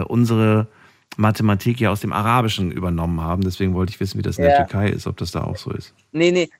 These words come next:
Speaker 2: da, da sagen wir schon otuz bir so, weißt du, was ich meine? Aber wenn man zum Beispiel sagt, es, äh,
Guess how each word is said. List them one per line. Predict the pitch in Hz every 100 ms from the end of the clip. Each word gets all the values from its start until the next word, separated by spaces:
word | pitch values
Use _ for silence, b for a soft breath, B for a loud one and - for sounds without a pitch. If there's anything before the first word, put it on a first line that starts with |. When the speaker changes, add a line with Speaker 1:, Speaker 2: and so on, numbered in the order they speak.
| _
Speaker 2:
da, | 175 175
da | 196 190
sagen | 202 202
wir | 202
schon | - 196 185
otuz | 156 156 147 -
bir | 135 127
so, | 127
weißt | 123 139 -
du, |
was | 175 175
ich |
meine? | 165 156
Aber | 156 165 170 b b _ -
wenn | 170 208
man | 214
zum | - 202
Beispiel | 214 -
sagt, | 190 214 - -
es, | 175 170 196 -
äh, | 180 180 175